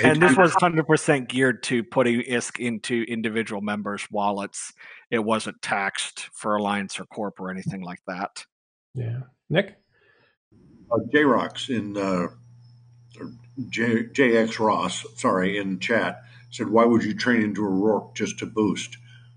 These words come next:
Speaker 2: Originally, that's all you did with a Rork was boost. It wasn't until the changes that they became a mining platform.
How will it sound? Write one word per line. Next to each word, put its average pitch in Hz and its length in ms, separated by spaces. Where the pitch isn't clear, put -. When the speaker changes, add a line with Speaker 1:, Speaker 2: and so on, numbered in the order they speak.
Speaker 2:
Originally, 123 720
that's 117 320
all 117 240
you 117 180
did 131 420
with 101 180
a 104 60
Rork 92 380
was 104 180
boost. 92 540
It 113 60
wasn't 120 420
until 113 260
the 98 80
changes 151 600
that 110 140
they 110 100
became 98 380
a 95 40
mining 104 440
platform. 87 640